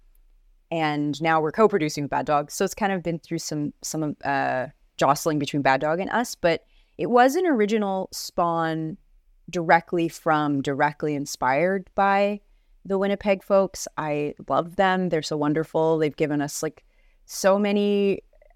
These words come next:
every time we've gone to Winnipeg, I think it's only been twice, but we've been on their show, um, for the Fringe, and they've been so kind. And yeah, we've, we continue to <laughs> share ideas.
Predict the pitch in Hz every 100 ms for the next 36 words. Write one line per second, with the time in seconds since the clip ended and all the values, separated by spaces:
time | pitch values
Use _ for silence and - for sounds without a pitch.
0 | _ _ 190 220 220 202 190 165 175 175
1 | 175 160 247 247 208 175 160 156 151 -
2 | _ - - 160 147 143 151 - - 143
3 | 160 143 - _ _ - 170 160 151 143
4 | - 190 175 170 165 170 - 143 143 139
5 | 147 143 165 151 147 147 - - 139 139
6 | 139 135 - - - 165 165 165 160 _
7 | _ _ _ _ _ 160 160 156 156 156
8 | 180 294 139 - - _ 160 165 160 147
9 | - _ _ _ _ _ _ _ _ _
10 | _ _ - 175 170 165 170 175 165 156
11 | - 147 147 143 185 - 208 220 202 -
12 | 196 190 185 180 170 165 160 156 135